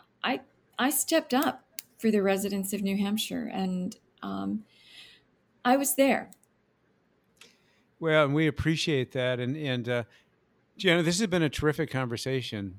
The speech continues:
Speaker 2: Uh, I wanna thank you for joining, uh, me on American Sunshine, the podcast. Uh, w-, wish you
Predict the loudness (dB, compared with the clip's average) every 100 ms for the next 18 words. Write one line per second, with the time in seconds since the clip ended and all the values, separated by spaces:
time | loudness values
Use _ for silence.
0 | -12 -8 -6 -2 0 0 -2 -2 -2 -4
1 | -4 -4 -6 -6 -12 -8 -4 -2 -2 -6
2 | -10 _ _ _ -8 -4 -2 -2 -2 -2
3 | -4 -4 -8 -10 -20 _ _ -4 -2 -2
4 | -4 -4 -4 -2 -2 -2 0 -2 -2 -4
5 | -4 -4 -10 -18 _ _ _ _ -8 -4
6 | -4 -4 -2 0 2 2 2 2